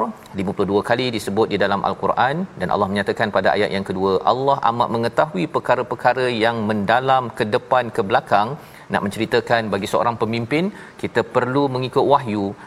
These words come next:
Dengan wahyulah kita mampu menguruskan ke depan, ke belakang ataupun apa yang telah berlaku. Tanpa wahyu, kita akan terus gagal dalam menguruskan kepimpinan yang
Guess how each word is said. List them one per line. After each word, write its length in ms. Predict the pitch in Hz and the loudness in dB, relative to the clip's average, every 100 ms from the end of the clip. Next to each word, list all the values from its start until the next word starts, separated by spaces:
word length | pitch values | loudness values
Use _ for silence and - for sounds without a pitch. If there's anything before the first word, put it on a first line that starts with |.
| - | -4
Dengan 200 | 120 135 135 | 0 2 2
wahyulah 420 | 151 151 135 104 - - | 2 2 2 0 0 -6
kita 200 | - 113 104 | -2 0 2
mampu 340 | 120 131 131 113 104 | 0 -2 -4 0 0
menguruskan 680 | 113 117 113 - 113 107 - | 2 2 0 0 -2 -2 -2
ke 80 | 107 | -2
depan, 240 | - 135 185 214 - - - - - - - | 2 0 0 -8 -16 -20 -20 -20 -20 -20 -4
ke 60 | 123 | 0
belakang 400 | 110 113 127 120 120 | 0 0 0 -2 -2
ataupun 280 | - 104 98 - | -4 -2 -2 -2
apa 140 | - 117 | -2 -2
yang 100 | 110 | -2
telah 140 | 104 101 | -2 -2
berlaku. 320 | 92 98 139 170 - - - | 0 0 0 -2 -2 -10 -2
Tanpa 220 | 110 113 107 | 0 2 2
wahyu, 320 | 98 101 101 95 - - - | 2 2 -2 -4 -8 -18 -8
kita 240 | 117 - 113 - 95 | -8 0 2 2 0
akan 260 | - 139 196 - - - - | 2 0 -2 -10 -20 -4 0
terus 260 | 143 131 - - - - - | 0 0 -4 -16 -20 -14 0
gagal 340 | 117 113 117 90 71 92 | 2 4 2 2 0 0
dalam 260 | 95 95 85 87 | 2 0 -2 -6
menguruskan 640 | 95 98 104 104 - 110 147 214 - - - - | -4 0 0 0 0 0 0 -6 -14 -20 -10 -8
kepimpinan 560 | - 104 95 92 92 87 - | -4 -4 -2 0 -2 -4 -6
yang 100 | 90 | -4